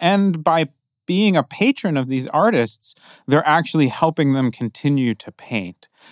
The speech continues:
Uh, Picasso, in particular, for the rest of his life, was very, very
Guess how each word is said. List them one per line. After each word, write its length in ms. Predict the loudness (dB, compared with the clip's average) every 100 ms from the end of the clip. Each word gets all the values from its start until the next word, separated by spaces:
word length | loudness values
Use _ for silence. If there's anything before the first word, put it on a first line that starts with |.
| -6
Uh, 160 | -2 -2
Picasso, 800 | -2 -4 0 2 2 2 0 0
in 120 | -4
particular, 600 | -4 -4 -2 -2 -2 -2
for 100 | -4
the 140 | -4
rest 340 | 2 2 2 -2
of 120 | -6
his 180 | -8 -2
life, 380 | 0 0 -2 -8 _ _ _ _ _
was 220 | -6 -4
very, 540 | -6 0 2 4 2
very 680 | -2 -2 0 0 -2 -2 -6